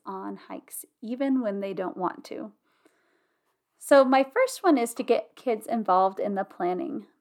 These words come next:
And I suggest that you let your kids have some say in where they're going on their hike.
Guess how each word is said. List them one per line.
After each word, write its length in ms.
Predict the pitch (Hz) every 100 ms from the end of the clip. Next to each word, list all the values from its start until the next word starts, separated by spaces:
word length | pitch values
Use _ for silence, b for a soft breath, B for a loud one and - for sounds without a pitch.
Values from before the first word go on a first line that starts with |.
| -
And 140 | 220
I 160 | 214 220
suggest 480 | 226 277 214 226 226
that 140 | 269
you 140 | 254 254
let 140 | 254
your 120 | 285
kids 400 | 277 - 254 247 -
have 180 | 254 247
some 220 | 269 247
say 340 | - 190 202
in 160 | 220 208
where 320 | 202 202 208
they're 180 | 214 214
going 320 | 214 202 196
on 120 | 190
their 100 | 185
hike. 400 | 185 214 - -